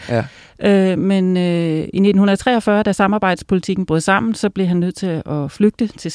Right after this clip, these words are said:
Speaker 2: først til Sverige sammen med de andre danske jøder. Men så blev han lynhurtigt, øh, transporteret til England og, og sagde ja til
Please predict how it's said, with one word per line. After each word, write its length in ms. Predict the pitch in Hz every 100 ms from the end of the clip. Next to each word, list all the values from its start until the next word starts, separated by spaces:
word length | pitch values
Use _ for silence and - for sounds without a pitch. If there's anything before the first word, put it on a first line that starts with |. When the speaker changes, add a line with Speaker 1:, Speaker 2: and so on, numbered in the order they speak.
| - -
Speaker 2:
først 200 | 196 -
til 100 | 170
Sverige 360 | 185 180 185
sammen 260 | 175 170 170
med 100 | 165
de 140 | 165
andre 180 | 147 170
danske 380 | 165 160 - 165
jøder. 300 | 165 180 190 - _ _ _ _ _ _ - -
Men 280 | 180 175
så 160 | 156 180
blev 180 | 196 190
han 200 | 175 160 -
lynhurtigt, 580 | 175 196 196 185 185 180 - -
øh, 220 | 175 - -
transporteret 680 | 175 170 - - 175 160 - - - - - -
til 200 | - 196
England 400 | 190 196 185 170 -
og, 500 | 139 160 156 147 -
og 120 | -
sagde 180 | - 160
ja 160 | 165 175
til 340 | 196 180